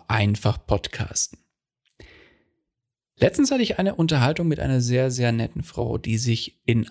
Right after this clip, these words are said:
einem bestimmten Bereich als Coach spezialisiert hat. Nennen wir sie jetzt einfach mal Anne. Anne, die befindet sich gerade im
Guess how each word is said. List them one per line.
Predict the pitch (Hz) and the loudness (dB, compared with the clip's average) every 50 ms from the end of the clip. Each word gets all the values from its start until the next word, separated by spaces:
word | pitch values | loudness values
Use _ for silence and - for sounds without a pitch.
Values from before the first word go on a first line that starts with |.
| - | -8
einem | - 107 110 107 104 107 110 107 110 104 107 - _ | -8 -4 -2 0 0 2 2 0 0 -2 -4 -6 _
bestimmten | - - - - - - 135 123 113 - 110 | -6 -4 -4 -4 0 2 2 2 2 2 0
Bereich | 107 101 - - 110 120 180 254 269 - - - | 0 0 -2 0 2 4 4 4 2 0 -2 -8
als | 110 - - | -8 -8 -2
Coach | - 123 156 185 - | 0 0 0 0 -2
spezialisiert | - - - - - - 95 101 95 - 110 113 - - | -6 -10 -8 -6 -6 -6 -4 -4 -4 -4 -4 -6 -6 -8
hat. | - - - _ _ _ - - - - - - - - - - - - _ - _ | -16 -20 -20 _ _ _ -20 -20 -20 -20 -20 -20 -18 -18 -20 -20 -20 -20 _ -12 _
Nennen | - 113 117 151 160 | 2 2 4 4 4
wir | 160 151 | 4 2
sie | 156 151 | 2 2
jetzt | 143 143 139 - - | 0 0 0 -2 -4
einfach | - - 110 117 - 120 117 - | -2 -2 -2 0 0 -2 -4 -2
mal | - 113 110 110 107 104 104 - _ _ - | -4 -4 -4 -4 -4 -4 -6 -8 _ _ -8
Anne. | - 120 101 101 101 101 - _ _ _ _ _ _ _ _ _ _ _ _ - - - - - - _ _ _ _ _ _ _ _ _ _ _ _ _ - | -6 -4 -4 -4 -4 -6 -8 _ _ _ _ _ _ _ _ _ _ _ _ -16 -14 -14 -14 -18 -20 _ _ _ _ _ _ _ _ _ _ _ _ _ -2
Anne, | - 120 139 202 247 269 | 2 4 6 6 6 4
die | 247 247 208 185 185 185 | 2 0 -2 -2 -2 -2
befindet | 185 - - 160 165 - 156 165 170 165 | -4 -4 -6 -4 0 0 2 2 2 0
sich | - - - | -2 -4 -6
gerade | - - - - - 123 127 127 120 | -6 -8 -6 -6 -4 -4 -4 -4 -2
im | - 107 - | -2 -2 -2